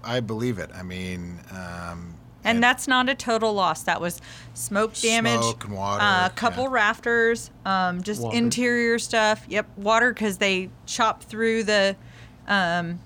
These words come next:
Speaker 2: floor to get down below and, and allow the smoke to get up, so it's not contained, so all the things. So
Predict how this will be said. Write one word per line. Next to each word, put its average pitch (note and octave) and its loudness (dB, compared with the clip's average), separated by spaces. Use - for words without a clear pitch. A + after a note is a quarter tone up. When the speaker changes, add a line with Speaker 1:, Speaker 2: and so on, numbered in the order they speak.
Speaker 2:
floor B3 2
to G#3+ 0
get F#3+ 0
down G#3+ 4
below A3 4
and, F#3 -2
and F#3+ 0
allow F#3+ 4
the A3+ 0
smoke B3 -2
to B3+ -8
get A#3+ 0
up, A3 2
so F#3+ -6
it's E3 -8
not G#3+ 0
contained, A3 -2
so D#3+ -2
all G#3 0
the G#3+ 0
things. G#3+ 0
So F3+ 0